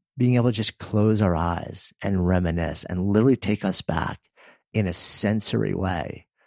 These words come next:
to something, and how our brain actually experiences almost as if it's happening again in real time. And that happens to us in a negative way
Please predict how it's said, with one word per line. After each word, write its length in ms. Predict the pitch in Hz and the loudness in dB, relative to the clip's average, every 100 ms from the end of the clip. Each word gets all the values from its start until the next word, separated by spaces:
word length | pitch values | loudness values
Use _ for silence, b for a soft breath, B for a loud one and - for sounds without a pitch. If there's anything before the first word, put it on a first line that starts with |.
| _ _ _ | _ _ _
to 100 | - | -2
something, 720 | 107 - 95 101 - 71 50 - _ | 0 2 4 2 0 -4 -6 -12 _
and 380 | 101 101 98 90 | 0 2 0 -2
how 280 | - 120 131 | -2 2 4
our 100 | 139 | 4
brain 540 | 113 101 101 104 123 120 | 0 -4 -2 0 0 0
actually 400 | 98 95 98 98 | -4 -6 -8 -8
experiences 640 | - 101 98 - 101 92 - | -6 -4 -2 -2 -2 -4 0
almost 380 | 113 131 135 - | 2 2 0 -2
as 180 | 98 92 | -2 -2
if 140 | 87 | -4
it's 180 | - - - - | -6 -6 -10 -10
happening 400 | - 104 101 92 | -6 -2 -2 -2
again 300 | 95 87 87 | 0 0 2
in 140 | 80 | 2
real 180 | - - | 0 0
time. 300 | - - - B B B B B B _ | 0 0 0 B B B B B B _
And 240 | - 127 - - | -4 -2 -4 -2
that 260 | 127 151 | 2 4
happens 380 | 151 160 143 139 | 4 4 2 0
to 140 | - 113 | 2 2
us 360 | 107 - - _ _ _ - | 2 -2 -8 _ _ _ -2
in 100 | 120 | 2
a 60 | |
negative 480 | 101 98 104 113 92 | 4 4 4 2 2
way 440 | 85 82 80 78 | 0 0 0 -4